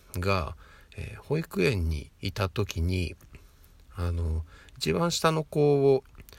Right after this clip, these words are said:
一時保育っていう形で、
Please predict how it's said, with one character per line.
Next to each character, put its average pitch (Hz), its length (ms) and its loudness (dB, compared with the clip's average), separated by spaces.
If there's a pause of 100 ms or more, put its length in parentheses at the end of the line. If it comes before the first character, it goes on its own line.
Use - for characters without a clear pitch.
(300)
一 113 260 0
時 127 120 4
保 127 200 4
育 92 240 -2
っ - 20 -4
て 87 200 -6
い 82 140 0
う 80 100 -2
形 85 600 -4
で、 87 320 2